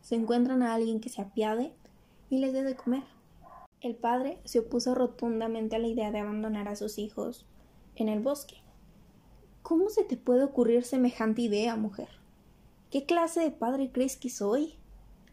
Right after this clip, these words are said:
le respondió enfadado. La mujer, que estaba dispuesta a deshacerse de la carga de los niños, no descansó hasta convencer al débil leñador que de aquella era la única alternativa que le quedaba.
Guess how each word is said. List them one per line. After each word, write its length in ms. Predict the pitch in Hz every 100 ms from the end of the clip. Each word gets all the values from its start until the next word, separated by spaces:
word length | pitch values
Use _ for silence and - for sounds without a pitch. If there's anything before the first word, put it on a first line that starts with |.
| - - -
le 160 | 240 226
respondió 460 | 226 226 220 220
enfadado. 500 | 214 214 208 208 214 - - - - - - - _ _ _ -
La 200 | 247 247
mujer, 340 | 254 285 302
que 100 | 381
estaba 260 | - 359 370
dispuesta 580 | 269 - 226 226 226
a 20 | 220
deshacerse 560 | 220 214 233 214 240
de 80 | 214
la 160 | 214 -
carga 260 | 214 214
de 60 | 208
los 200 | 208 208
niños, 380 | 208 208 269 - - - - -
no 160 | 233 240
descansó 440 | 269 - 226 240
hasta 240 | 214 214 214
convencer 600 | 208 214 214 220 214 -
al 180 | 233 214
débil 340 | 208 208 208 208
leñador 440 | 202 202 202 214 - - - - - - - -
que 160 | - 247
de 120 | 262
aquella 580 | 254 254 262 269 277 - - -
era 240 | 247 262
la 160 | 247 226
única 320 | 254 254 233
alternativa 640 | 226 220 208 208 226 214
que 80 | 214
le 160 | 202 202
quedaba. 400 | - 196 240